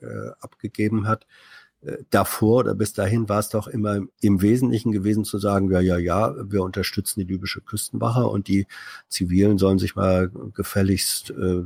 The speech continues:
da an Recht und Gesetz halten und so. Also eher eine, eher eine, eher eine abwehrende Haltung. Und das ist, Stefan hatte auch wieder recht,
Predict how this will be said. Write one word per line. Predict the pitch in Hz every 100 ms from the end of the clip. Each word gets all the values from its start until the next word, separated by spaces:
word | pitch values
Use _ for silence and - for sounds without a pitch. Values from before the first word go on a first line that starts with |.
| -
da | 85 82
an | 95 90 95 98 - - - _ _ _ _ -
Recht | 90 -
und | 98 -
Gesetz | 87 95 92 -
halten | 104 104
und | 107
so. | 107
Also | 95 104 110
eher | 104
eine, | 110 107 98 - - - _ _
eher | 104 101
eine, | 98 139
eher | 107
eine | 104 95
abwehrende | - - 107 98 95 92
Haltung. | 92 101 110 113 117 -
Und | 98 98 _ - - - -
das | 113 -
ist, | 147 - - _ - -
Stefan | 117 - 123 139 123
hatte | - 113
auch | 113 107
wieder | 110 101
recht, | 107 -